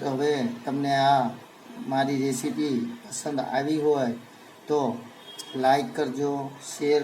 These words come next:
કરજો અને સબસ્ક્રાઈબ કરી કે જેથી કરીને તમને મારી આવીને આવી નવી રેસીપી જોવા મળે મિત્રો. ચાલો, તો આપણે હવે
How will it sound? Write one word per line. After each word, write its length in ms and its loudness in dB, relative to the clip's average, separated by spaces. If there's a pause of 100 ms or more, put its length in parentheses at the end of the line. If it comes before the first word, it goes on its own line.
કરજો 340 0 (320)
અને 220 2 (1400)
સબસ્ક્રાઈબ 600 0
કરી 320 0 (960)
કે 160 -2
જેથી 360 -2
કરીને 380 0 (420)
તમને 240 -2 (120)
મારી 420 2
આવીને 480 0
આવી 320 2 (380)
નવી 400 -2
રેસીપી 520 -2
જોવા 280 2
મળે 280 2
મિત્રો. 380 -2 (680)
ચાલો, 340 2
તો 140 -2
આપણે 400 -2
હવે 200 2